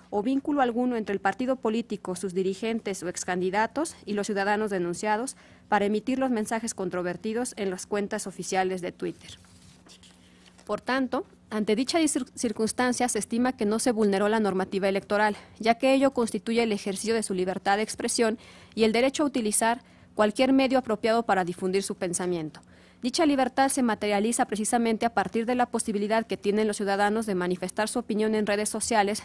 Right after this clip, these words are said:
respecto del partido político con el que simpatizan o cuya postura ideológica les resulta compatible, sin que para ello pueda considerarse una afectación a la equidad en la contienda electoral en beneficio del Partido Verde Ecologista de México.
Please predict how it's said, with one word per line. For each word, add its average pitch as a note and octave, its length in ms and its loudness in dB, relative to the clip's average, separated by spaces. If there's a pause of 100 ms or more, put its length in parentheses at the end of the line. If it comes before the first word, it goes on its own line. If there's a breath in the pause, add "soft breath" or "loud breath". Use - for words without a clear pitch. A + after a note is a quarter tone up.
respecto G#3 380 -6
del F#3+ 160 0
partido A3+ 360 -2
político A3+ 500 -2
con F#3+ 160 -2
el F3 100 -4
que F#3 100 -6
simpatizan G3+ 760 -2 (380 loud breath)
o - 100 0
cuya A3 260 2
postura C4 380 0
ideológica A3+ 560 2
les G3+ 100 0
resulta G3+ 400 -2
compatible, F3+ 640 -4 (320 loud breath)
sin - 160 -8
que G#3+ 140 -6
para G#3+ 260 2
ello B3+ 240 -2
pueda B3 240 2
considerarse A3 560 0
una B3 140 2
afectación G#3+ 480 -4
a G#3+ 40 2
la G3+ 100 0
equidad G3 300 0
en G3+ 100 0
la F3+ 100 0
contienda G#3 500 -2
electoral G#3 500 2
en F#3+ 140 -2
beneficio F#3+ 440 -2
del F#3 120 0
Partido F#3 420 -4
Verde F#3+ 260 -2
Ecologista F3+ 540 -6
de E3+ 120 -6
México. E3 420 -10